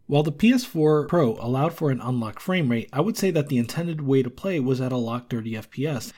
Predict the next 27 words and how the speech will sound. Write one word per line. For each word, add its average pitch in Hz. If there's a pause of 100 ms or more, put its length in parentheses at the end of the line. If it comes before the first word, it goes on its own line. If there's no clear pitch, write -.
and 147
it 156
wasn't 208
until 160
the 120
P 151
S 151
five 120
sixty 233
F 107
P 127
S 104
update 113
that 127
you 139
could 135
really 220
experience 123
a 113
smooth, 175
consistent 147
sixty 170
F 139
P 123
S 113
on 104
console. -